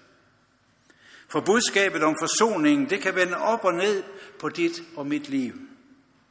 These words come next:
Budskabet om forsoningen formår at forandre dit liv for evigt, hvis du får det ind under skjorten, og hvis du tror det med hjertet. Vi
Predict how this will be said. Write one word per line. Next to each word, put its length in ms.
Budskabet 480
om 140
forsoningen 600
formår 760
at 240
forandre 840
dit 200
liv 400
for 260
evigt, 560
hvis 140
du 220
får 140
det 140
ind 240
under 200
skjorten, 520
og 100
hvis 160
du 140
tror 340
det 180
med 100
hjertet. 420
Vi 80